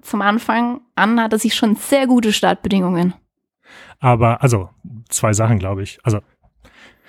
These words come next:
Speaker 2: hab ich auch wieder nicht so gelesen, ehrlich gesagt.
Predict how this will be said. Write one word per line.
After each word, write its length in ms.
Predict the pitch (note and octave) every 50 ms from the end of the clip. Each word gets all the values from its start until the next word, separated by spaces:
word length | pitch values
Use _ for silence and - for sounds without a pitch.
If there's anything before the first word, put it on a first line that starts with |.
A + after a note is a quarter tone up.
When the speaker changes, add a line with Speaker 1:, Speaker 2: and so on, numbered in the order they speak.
| - - - - _ _ _ _ _ _ -
Speaker 2:
hab 140 | - B2 A2
ich 100 | - -
auch 140 | B2 B2+ A#2
wieder 160 | A#2 A#2 A#2+
nicht 180 | A2 A2 G#2 -
so 140 | - A#2+ A2
gelesen, 380 | G#2+ G#2 G#2+ A2 G2+ G2 G#2+
ehrlich 280 | G#2+ G#2 G#2+ G2+ - -
gesagt. 540 | - G#2+ F#2+ G2+ G2 - - - - -